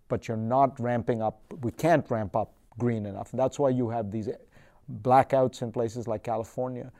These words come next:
That's why you have this energy crisis in Britain. My fear is we are,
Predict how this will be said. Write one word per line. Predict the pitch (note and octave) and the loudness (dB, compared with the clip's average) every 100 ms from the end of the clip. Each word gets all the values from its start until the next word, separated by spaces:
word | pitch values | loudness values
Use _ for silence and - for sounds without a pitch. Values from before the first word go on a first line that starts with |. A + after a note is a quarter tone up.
| - _ | -20 _
That's | A2 A2 | -8 -4
why | B2 A2+ | -2 -2
you | A2 | -2
have | G#2+ | -4
this | G2+ G#2+ | -6 -4
energy | A#2 B2 B2 | -2 -2 -2
crisis | - - A2+ - A#2 - | -6 -8 -10 -10 -10 -8
in | G#2 | -6
Britain. | F#2 A2+ B2 A#2 - - _ _ _ _ | -4 -6 -6 -12 -16 -20 _ _ _ _
My | G#2+ G#2+ C3+ F#3 | -8 -4 0 -2
fear | - - - D#3 D#3 A2+ G#2+ | -4 -10 0 4 6 4 0
is | - A#2+ G2 | -2 -4 -2
we | A#2 B2 | 0 2
are, | A#2 | 0